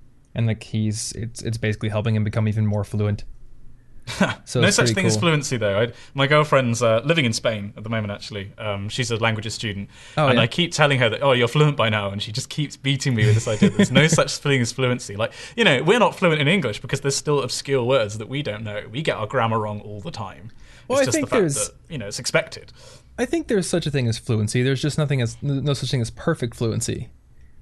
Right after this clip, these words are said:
Speaker 1: Because
Speaker 2: Yeah, it's, it's, uh, uh, it's an, it's a concept, like, i-, it's like infinity. You can have extremely high numbers that are to, ba-,
Speaker 1: Right.
Speaker 2: to all intents and purposes infinite,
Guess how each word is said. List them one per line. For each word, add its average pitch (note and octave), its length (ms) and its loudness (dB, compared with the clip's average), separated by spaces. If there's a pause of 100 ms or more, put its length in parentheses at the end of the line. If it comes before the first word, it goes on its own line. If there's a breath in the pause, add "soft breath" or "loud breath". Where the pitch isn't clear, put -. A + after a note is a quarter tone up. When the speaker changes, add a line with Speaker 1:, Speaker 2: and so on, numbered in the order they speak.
Speaker 1:
Because A2+ 300 0
Speaker 2:
Yeah, - 100 2
it's, F#2+ 200 -4
it's, D3+ 320 0
uh, D#3 480 -8
uh, E3+ 160 2
it's F3 160 2
an, F3+ 140 0
it's D#3 120 -2
a D#3 40 -2
concept, F3+ 760 0
like, A2+ 320 -6 (180)
i-, C#3+ 120 -10
it's D3+ 160 2
like G3+ 160 4
infinity. D3+ 500 2
You G#2 180 0
can C3+ 120 0
have D3 120 2
extremely F3+ 480 0
high D3 200 4
numbers C3 300 0
that B2 120 -6
are A#2 120 -6
to, A#2+ 240 -4 (180)
ba-, C#3 80 2
Speaker 1:
Right. A#2 180 2
Speaker 2:
to - 60 -4
all F3 160 4
intents D3+ 300 2
and B2 80 -2
purposes A2+ 320 0
infinite, A#2 440 -2